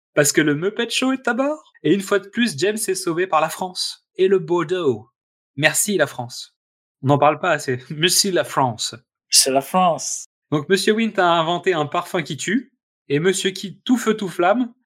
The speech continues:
Speaker 1: Pourtant, il n'y a pas de quoi s'enflammer, hein, parce que pour ce dîner, euh, il n'y avait rien de très explosif de prévu, finalement. <laughs> Fin du duo des méchants, merci beaucoup. Dernière, au pluriel, réplique de Sean Connery en tant que James Bond. On peut vraiment dire qu'il est parti la queue entre les jambes.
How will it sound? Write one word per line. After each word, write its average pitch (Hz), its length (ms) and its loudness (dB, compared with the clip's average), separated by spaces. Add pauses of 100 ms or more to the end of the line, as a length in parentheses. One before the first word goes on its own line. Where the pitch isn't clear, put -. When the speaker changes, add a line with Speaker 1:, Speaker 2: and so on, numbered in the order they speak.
(120)
Speaker 1:
Pourtant, 147 200 -2
il 151 40 6
n'y 143 40 4
a 131 40 -2
pas 151 120 -4
de 151 80 -10
quoi 160 160 -4
s'enflammer, 147 480 -4
hein, 135 220 -4
parce 110 140 -14
que 117 260 -6
pour 123 200 -6
ce 120 60 -10
dîner, 127 400 0
euh, 113 220 -6
il 110 140 -8
n'y 113 80 -4
avait 117 120 2
rien 135 180 4
de 147 60 -4
très 143 260 -2
explosif 143 440 -2
de 127 100 0
prévu, 151 360 -2
finalement. 127 840 -6
<laughs> - 120 -18
Fin 240 320 2
du 190 140 -2
duo 190 240 -4
des 185 100 0
méchants, 190 480 -2
merci 170 380 -6
beaucoup. 220 500 -2 (240)
Dernière, 233 720 0 (480)
au 151 100 -2
pluriel, 151 600 -2
réplique 196 720 -2 (140)
de 135 80 -2
Sean 165 320 2
Connery 151 360 -4
en 135 120 -6
tant 127 160 -10
que 120 180 -10
James 135 260 2
Bond. 120 240 -12 (400)
On 131 120 0
peut 139 120 0
vraiment 190 380 0
dire 165 280 -4
qu'il 123 180 -4
est 123 60 -2
parti 156 340 -2
la 113 100 0
queue - 180 -6
entre 131 240 -6
les 107 120 -4
jambes. 147 300 -6